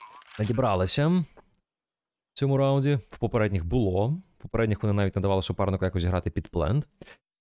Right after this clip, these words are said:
А ось зараз уже ставиться бомба і таки, напевно, будуть сейвити Енс. Якщо вони зараз заселять, мені здається, коштів в них вистачить впрям таки на чотирнадцятий та на п'ятнадцятий.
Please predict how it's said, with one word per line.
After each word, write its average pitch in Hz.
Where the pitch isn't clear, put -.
А 92
ось 185
зараз 208
уже 170
ставиться 143
бомба 135
і 110
таки, 107
напевно, 95
будуть 90
сейвити 76
Енс. -
Якщо 147
вони 190
зараз 180
заселять, 160
мені 143
здається, 135
коштів 135
в 113
них 123
вистачить 117
впрям 120
таки 104
на 101
чотирнадцятий 107
та 98
на 98
п'ятнадцятий. 104